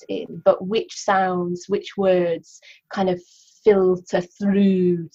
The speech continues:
the monoglot understanding, and also how voice changes. Uh, I, I'm someone whose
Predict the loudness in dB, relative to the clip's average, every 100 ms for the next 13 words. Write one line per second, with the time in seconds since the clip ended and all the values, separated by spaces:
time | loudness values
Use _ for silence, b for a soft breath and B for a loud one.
0 | -20 _ -2 2 2 2 0 -2 -4 _
1 | -2 -2 -2 -4 -2 0 -2 -4 -10 -14
2 | B B B B 0 2 2 2 2 2
3 | 2 2 2 0 0 0 4 4 4 0
4 | 2 4 4 2 2 0 -2 -2 0 0
5 | -2 -4 -10 B B B B -2 2 0
6 | 0 0 0 0 -2